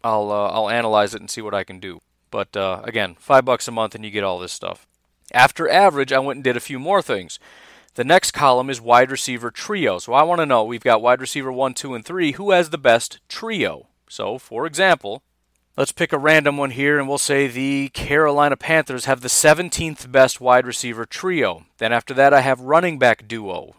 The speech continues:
Let's say the Chargers have the number two best running back duo.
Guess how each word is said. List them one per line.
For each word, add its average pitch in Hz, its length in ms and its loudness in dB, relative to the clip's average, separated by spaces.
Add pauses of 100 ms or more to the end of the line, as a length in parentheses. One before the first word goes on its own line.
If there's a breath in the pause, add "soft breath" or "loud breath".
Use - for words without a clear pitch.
Let's 98 200 -12
say 107 240 -2
the 117 340 0
Chargers 147 560 0
have 131 200 2
the 131 120 -6
number 151 360 -2
two 151 320 -10
best 123 360 4
running 123 300 -2
back 110 300 2
duo. 113 420 -10